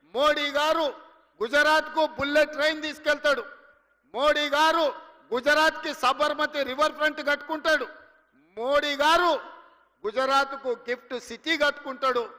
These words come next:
మరి నువ్వేం గిఫ్ట్ తీసుకొచ్చినావు తెలంగాణకు, హైదరాబాద్ నగరానికని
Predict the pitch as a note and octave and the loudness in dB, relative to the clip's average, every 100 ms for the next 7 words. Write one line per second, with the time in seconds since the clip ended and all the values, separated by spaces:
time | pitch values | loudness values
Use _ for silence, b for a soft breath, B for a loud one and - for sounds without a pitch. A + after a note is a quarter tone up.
0 | - _ _ D3 F#3+ A3+ G#3+ G#3+ F#3+ A#3+ | -20 _ _ _ -8 -6 -8 -10 -4 -4
1 | D4 C4+ C4 - B3 A#3 A3+ A#3 A3 G#3+ | -4 -10 -14 -12 -12 -12 -10 -10 -10 -10
2 | G#3+ G#3+ F#3+ A3 A3 G#3 G3+ G3+ F#3 F#3+ | -8 -6 -6 -4 -6 -8 -8 -8 -8 -6
3 | G#3 G3+ F#3+ F3 F3 A#3 B3 B3 A3+ G#3+ | -6 -6 -6 -10 -4 -2 -2 -4 -6 -6